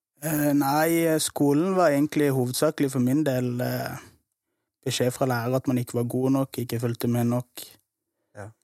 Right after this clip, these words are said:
Speaker 1: Eh, ikke gjorde det man skulle, og <clears throat> jeg ble testet flere ganger. Jeg lå liksom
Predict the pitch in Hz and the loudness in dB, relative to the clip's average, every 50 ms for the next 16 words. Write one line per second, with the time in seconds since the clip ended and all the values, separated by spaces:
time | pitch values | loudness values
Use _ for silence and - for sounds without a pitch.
0 | _ _ _ _ _ 123 120 117 117 117 117 - 127 - - - 127 - - 135 | _ _ _ _ _ -8 -6 -6 -4 -6 -6 -6 -6 -6 -6 -6 -6 -2 -2 0
1 | 127 127 127 127 120 127 131 131 131 - - 131 120 120 123 127 135 147 156 147 | 2 2 2 2 2 0 0 0 -2 -4 -4 -4 -2 -2 0 2 2 4 4 2
2 | 135 127 123 123 123 - - _ _ _ _ _ _ _ _ _ _ _ _ _ | 2 0 -2 -4 -6 -10 -14 _ _ _ _ _ _ _ _ _ _ _ _ _
3 | _ _ _ _ _ _ _ _ _ _ _ _ _ _ _ - - _ - - | _ _ _ _ _ _ _ _ _ _ _ _ _ _ _ -20 -8 _ 0 2
4 | - - - 135 131 127 107 - - - 147 - - - - 135 131 139 147 143 | 2 2 2 2 0 0 -2 -4 -4 -4 -4 -4 -4 -4 -2 0 2 2 2 2
5 | - 143 123 - - - 156 - - 135 131 131 131 123 113 113 120 135 160 - | 2 0 0 0 0 0 0 2 2 2 2 2 2 0 0 2 2 0 0 0
6 | - - - - _ _ - 131 131 135 135 127 131 - 147 135 | -4 -14 -20 -20 _ _ -2 0 2 2 2 2 2 2 0 0